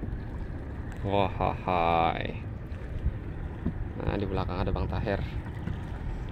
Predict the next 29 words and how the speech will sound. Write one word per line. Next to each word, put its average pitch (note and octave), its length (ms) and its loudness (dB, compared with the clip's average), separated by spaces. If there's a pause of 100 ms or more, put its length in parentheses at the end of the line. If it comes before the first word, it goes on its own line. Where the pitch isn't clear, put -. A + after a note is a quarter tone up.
(160)
Ya, F3+ 160 12
mudah-mudahan D3+ 480 12
lah C3 100 10 (720)
bisa A2 280 0
ada G#2 160 4
dapat G#2 280 2
kita A2+ 160 0
hari G2+ 200 4
ini G#2 100 2 (220)
di G#2 160 4 (360)
spot - 280 -2
ini. F#2+ 120 4 (1000)
Oke, F#3+ 120 12
teman-teman, G#3 400 12 (560)
gimana A2+ 240 8
keseruannya? B2 320 8
Simak B2+ 240 6
terus - 160 6
di A#2+ 240 6
video G#2+ 160 6
kita C#3+ 480 6
kali F#2 280 2 (120)
ini. - 80 -6 (1300)
Oke, E3 200 12
teman-teman, D#3 340 12 (300)
nah, A#2 240 8
ini A2 160 8
langsung G#2 320 4
saja G2 160 2